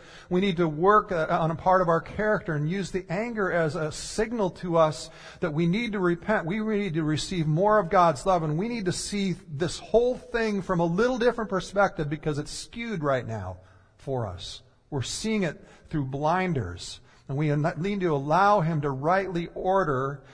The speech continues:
and strengthen our love. If we find that the anger is motivated by right love, then we've grown in wisdom. And the wisdom needed to go to the person and deal with it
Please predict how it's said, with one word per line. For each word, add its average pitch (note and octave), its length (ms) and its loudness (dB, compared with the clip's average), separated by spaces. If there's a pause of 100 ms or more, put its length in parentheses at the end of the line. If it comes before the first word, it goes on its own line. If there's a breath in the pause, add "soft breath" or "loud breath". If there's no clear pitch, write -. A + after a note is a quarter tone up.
and C3 160 -4
strengthen F3+ 600 -6
our C3+ 120 -2
love. B2+ 380 -2 (1080)
If D#3 140 0
we F3 80 2
find G3+ 400 4
that F3+ 100 0
the E3+ 160 0
anger F#3 320 2
is C#3 100 0
motivated D#3 720 -2
by C#3+ 200 2
right D#3+ 460 0 (680)
love, C3+ 440 -2 (1400)
then D#3 240 -4
we've F#3 160 -2
grown E3 240 -2
in D3+ 140 -2
wisdom. D3 440 -4 (760)
And C3+ 100 -2
the D3 60 0
wisdom D#3 400 2
needed F3 380 0
to D#3 100 -6
go F3 400 0
to G#3 100 -2
the F#3 120 -4
person C#3+ 580 -6 (400 loud breath)
and C3+ 320 -4
deal F3+ 320 0
with C3 240 -4
it C3 160 -4